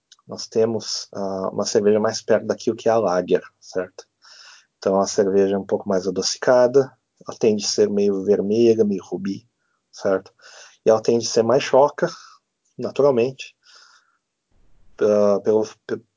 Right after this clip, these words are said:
pra aquela cultura de não, não, não tomar, não tomar-se muito com colarinho, né? Então, ela é assim, como é que eu vou dizer? Esteticamente, ela é bastante, ah, ah, ah, aprazível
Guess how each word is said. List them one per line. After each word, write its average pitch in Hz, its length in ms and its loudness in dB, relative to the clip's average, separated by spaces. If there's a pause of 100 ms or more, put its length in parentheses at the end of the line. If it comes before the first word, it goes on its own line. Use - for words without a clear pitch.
(320)
pra 117 160 4
aquela 107 280 4
cultura 117 540 -4 (100)
de 104 120 -12
não, 104 240 -4 (1000)
não, 107 280 -2
não 107 220 -6
tomar, 107 500 0
não 110 180 -4
tomar-se 107 460 -2
muito 104 180 -6
com 110 140 -4
colarinho, 95 580 -2
né? 110 100 -14 (960)
Então, 101 800 -2 (1080)
ela 98 280 0
é 101 260 6
assim, 95 380 -2
como 98 140 -4
é - 20 -2
que 101 60 -4
eu 101 60 -10
vou 98 80 2
dizer? 98 160 -2
Esteticamente, 113 840 0
ela 107 200 6
é 107 200 6 (1160)
bastante, 104 1040 -2
ah, 110 60 2
ah, 98 600 -2
ah, 95 160 -6
aprazível 120 800 4